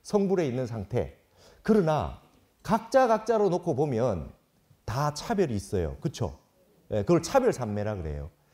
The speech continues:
각자 각자 업이 다르고 기질이 다르고 성격이 다르고 다 달라요. 근데 불성을 가진 걸로 보면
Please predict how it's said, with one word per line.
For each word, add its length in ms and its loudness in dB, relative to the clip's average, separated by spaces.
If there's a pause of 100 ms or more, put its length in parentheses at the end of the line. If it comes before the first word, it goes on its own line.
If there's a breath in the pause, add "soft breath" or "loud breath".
(180 soft breath)
각자 340 -2
각자 260 -2
업이 280 0
다르고 640 -2
기질이 360 -6
다르고 520 -2
성격이 400 -6
다르고 260 -2
다 240 0
달라요. 420 2 (520 soft breath)
근데 440 6
불성을 400 2
가진 280 -2
걸로 180 2
보면 260 -2